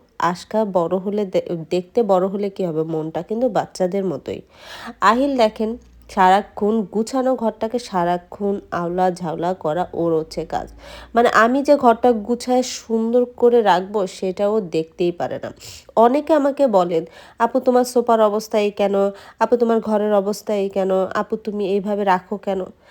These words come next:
আসলে যাদের বাচ্চা আছে তারাই জানে।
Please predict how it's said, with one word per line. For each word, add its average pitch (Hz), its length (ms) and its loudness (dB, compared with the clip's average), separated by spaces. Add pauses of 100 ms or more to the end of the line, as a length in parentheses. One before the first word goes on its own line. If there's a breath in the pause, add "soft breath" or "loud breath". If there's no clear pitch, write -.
(240 loud breath)
আসলে 277 460 4
যাদের 190 380 4
বাচ্চা 214 360 2
আছে 262 180 -2
তারাই 220 380 2
জানে। 151 300 -6